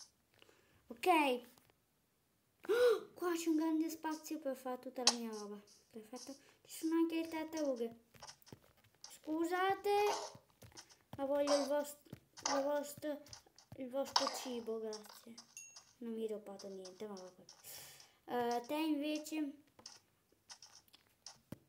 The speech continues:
Ma forse praticamente se,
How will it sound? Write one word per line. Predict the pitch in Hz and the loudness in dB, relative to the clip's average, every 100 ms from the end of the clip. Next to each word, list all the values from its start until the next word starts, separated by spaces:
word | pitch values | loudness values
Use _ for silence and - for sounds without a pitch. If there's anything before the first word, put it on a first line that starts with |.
| _ - - - - - | _ -8 -8 -12 -18 -2
Ma | 311 359 | 2 4
forse | - 403 427 466 | 4 6 8 6
praticamente | 440 427 349 349 330 349 349 370 | 4 2 2 6 6 6 2 -4
se, | - 277 - | 0 0 0